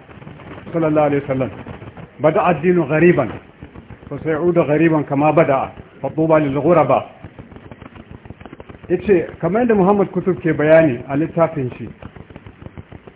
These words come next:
a Mafahim Yanbaghi an Tusahhah, da kuma ɗaya littafin Waqi'un al Mu-, Mu-, Mu'asir, yake faɗin irin baƙin cikin abubuwan da musulmi ke ciki na rauni da jahilci da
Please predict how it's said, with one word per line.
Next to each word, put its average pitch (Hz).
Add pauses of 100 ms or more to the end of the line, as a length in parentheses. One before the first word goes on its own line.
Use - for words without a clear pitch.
a 131
Mafahim 151
Yanbaghi 151
an 131
Tusahhah, 160 (440)
da 127
kuma 156
ɗaya 156
littafin 156 (440)
Waqi'un 151
al 151
Mu-, 147
Mu-, 139 (480)
Mu'asir, 139 (480)
yake 160
faɗin 156
irin 160
baƙin 156
cikin 151
abubuwan 151 (180)
da 127
musulmi 131
ke 123
ciki 160 (320)
na 143
rauni 165
da 123
jahilci 160
da 120